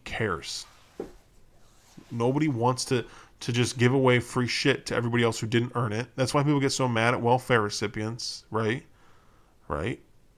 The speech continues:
And, I mean, it's the same thing. You, you don't deserve three hundred fifty thousand dollars because of the,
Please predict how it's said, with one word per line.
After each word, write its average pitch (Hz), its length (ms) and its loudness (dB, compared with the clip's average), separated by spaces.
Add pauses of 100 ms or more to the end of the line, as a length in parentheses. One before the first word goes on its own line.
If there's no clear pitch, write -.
(580)
And, 110 460 -2
I 113 60 -2
mean, 120 280 -2
it's - 160 -6
the 131 80 -6
same 147 260 0
thing. 131 220 -2
You, 113 200 -2
you 131 80 0
don't 143 300 -2
deserve 127 420 2
three 143 160 -2
hundred 131 200 0
fifty 127 240 -6
thousand 117 360 0
dollars 123 340 4
because 117 300 -4
of 110 60 -8
the, 120 100 -4